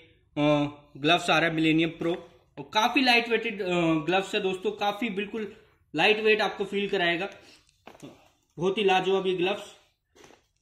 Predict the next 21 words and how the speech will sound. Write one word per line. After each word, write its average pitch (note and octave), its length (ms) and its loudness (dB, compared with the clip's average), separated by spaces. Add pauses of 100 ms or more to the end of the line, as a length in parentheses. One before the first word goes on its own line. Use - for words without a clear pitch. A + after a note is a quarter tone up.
(2250)
मेंस F3 260 -2
लेफ्टी F#3 360 0
का A3+ 80 0
ये A3 140 6
gloves G3 340 0
है G3 60 0
दोस्तों F#3 340 -2
जो G3 120 2
मैं F#3 120 -4
दिखा E3+ 280 -2
रहा G3 100 0
हूँ, G3 60 -2
but, G3+ 120 -2
अ, D#3 480 -6 (540)
हर F#3 80 0
option F#3 440 -2 (840)
मिल E3 200 2
जाएंगे। F3+ 300 2 (920)
राइट D3+ 220 -4
हैंडेड D3+ 360 -6
mans D3 440 -6